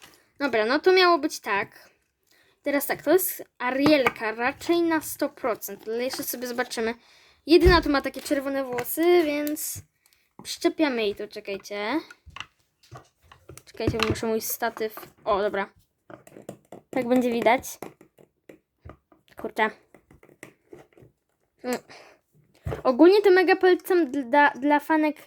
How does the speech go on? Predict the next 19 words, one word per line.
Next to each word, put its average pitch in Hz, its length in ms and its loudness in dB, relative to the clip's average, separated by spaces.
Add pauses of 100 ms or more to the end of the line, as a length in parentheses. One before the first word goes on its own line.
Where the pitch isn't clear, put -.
(460)
księżniczek 269 720 -4
Disneya, 233 880 0
ale... 214 280 0 (720)
Czekajcie, 247 360 -8
bo 220 60 -10
ja 233 80 -4
tego 247 260 -4 (240)
w 233 100 -20
ogóle 247 200 -8
przyczepić 262 640 -10
nie 233 80 -10
mogę. 220 380 -8 (2000)
Aha, 190 120 -2
okej, - 300 -10
czyli 196 320 -4
jej 262 200 4
ręce 330 280 2
się 294 160 0
ruszają. 190 600 -4